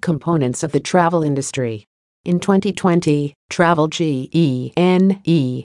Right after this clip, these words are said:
R A T E D one point five trillion dollars in economic output and supported eleven million jobs,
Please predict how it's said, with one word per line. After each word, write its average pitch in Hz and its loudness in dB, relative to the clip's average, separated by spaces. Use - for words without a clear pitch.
R 175 0
A 175 2
T 160 0
E 131 0
D 202 2
one 185 0
point 180 0
five 143 -2
trillion 160 0
dollars 139 0
in 143 0
economic 147 -2
output 143 -2
and 170 -2
supported 175 -2
eleven 156 2
million 160 0
jobs, 135 -2